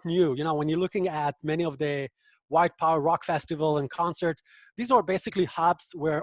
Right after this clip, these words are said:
all the members of the different groups can congregate and sharing ideas and sharing different types of practices and get to know each other and planning, you know,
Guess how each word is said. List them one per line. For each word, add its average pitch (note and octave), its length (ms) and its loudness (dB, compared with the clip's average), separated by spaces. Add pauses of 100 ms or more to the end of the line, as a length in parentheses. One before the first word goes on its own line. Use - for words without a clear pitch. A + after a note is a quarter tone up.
all F3 420 0
the D#3+ 100 -2
members D#3+ 440 -4
of C#3+ 120 -6
the C#3 60 -6
different C#3+ 300 -8
groups F#3 300 -2
can C#3+ 180 -6
congregate G3+ 600 0 (440)
and D#3 160 -4
sharing E3+ 380 2
ideas G#3+ 680 2
and C#3+ 380 -4
sharing D#3 440 -2
different D3 300 -8
types D3 240 -4
of C#3+ 120 -14
practices G#3+ 640 0
and D3 320 -6
get C#3+ 160 -6
to D#3 60 -10
know F3+ 160 0
each G#3+ 140 -2
other F#3+ 280 4 (480)
and F3 280 -2
planning, G#3 440 0 (340)
you G3 80 -2
know, G#3 200 4